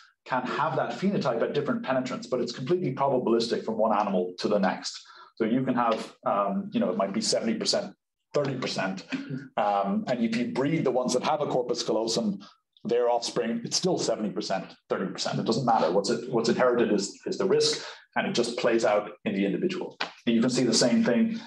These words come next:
in humans. These are triplets, um, one of whom has a normal corpus callosum, and the other two are completely missing the corpus callosum.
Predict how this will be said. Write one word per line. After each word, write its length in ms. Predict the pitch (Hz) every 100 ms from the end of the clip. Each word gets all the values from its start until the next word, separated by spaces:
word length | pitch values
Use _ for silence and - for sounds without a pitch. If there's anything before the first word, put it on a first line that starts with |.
| - -
in 160 | 123 117
humans. 400 | 175 175 120 117
These 220 | 127 131
are 80 | -
triplets, 680 | - 165 127 113 110 - - - _ -
um, 520 | 117 110 107 107 117 120
one 180 | 120 151
of 80 | 113
whom 140 | 131
has 160 | 117 117
a 80 | 113 - - - -
normal 500 | 123 151 170 120 117
corpus 360 | - 117 107 -
callosum, 500 | 110 107 104 110 104 - - -
and 120 | 113
the 100 | 123
other 160 | 127 123
two 220 | 113 117
are 80 | 104
completely 420 | 113 127 120 113
missing 460 | 101 113 104 95 - -
the 40 | -
corpus 380 | - - -
callosum. 300 | - - -